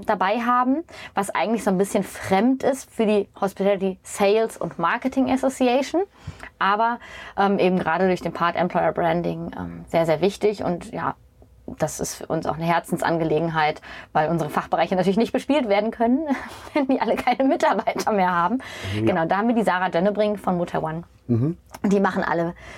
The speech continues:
Speaker 1: wirklich, die machen unfassbare Jobs in Kombination mit unseren Regionaldirektoren. Wahnsinn. Ich bin so dankbar für dieses Team.
Speaker 2: Ja, es
Speaker 1: Wirklich.
Speaker 2: gibt, gibt dann ja auch immer wieder sowas wie Remote Hotel und so weiter und so fort. Das ist also schon,
Speaker 1: Ja.
Speaker 2: das fand ich sehr beeindruckend.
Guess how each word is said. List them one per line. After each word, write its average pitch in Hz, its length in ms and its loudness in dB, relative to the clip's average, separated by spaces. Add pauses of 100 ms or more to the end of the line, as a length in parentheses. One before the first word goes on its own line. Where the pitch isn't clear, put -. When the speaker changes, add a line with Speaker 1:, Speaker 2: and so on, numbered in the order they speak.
(120)
Speaker 1:
wirklich, 233 540 2
die 190 80 0
machen 185 400 0
unfassbare 190 1040 0
Jobs 170 260 0
in 190 80 2
Kombination 180 580 2
mit 170 140 -2
unseren 165 280 -6
Regionaldirektoren. 160 1080 -2 (1200)
Wahnsinn. 170 340 0 (180)
Ich - 140 -14
bin 175 140 2
so 180 80 4
dankbar 170 340 0
für 165 120 -2
dieses 160 520 -2
Team. 165 380 0 (680)
Speaker 2:
Ja, 117 160 2
es 269 100 -4
Speaker 1:
Wirklich. - 160 -4
Speaker 2:
gibt, - 200 -14
gibt - 160 -6
dann 101 80 -4
ja 101 80 -4
auch - 140 -6
immer 98 240 -10
wieder 95 100 -6
sowas 92 300 -6
wie 104 240 0 (120)
Remote 107 460 2
Hotel 117 580 2 (100)
und 101 200 -4
so 101 140 -4
weiter 98 340 0
und 95 80 -4
so 95 80 -4
fort. 92 400 0
Das 90 160 -4
ist - 160 -6
also 85 260 -2
schon, 87 100 0
Speaker 1:
Ja. 87 60 0
Speaker 2:
das 95 180 0
fand 92 140 -2
ich 101 120 0
sehr 98 120 4
beeindruckend. 90 720 0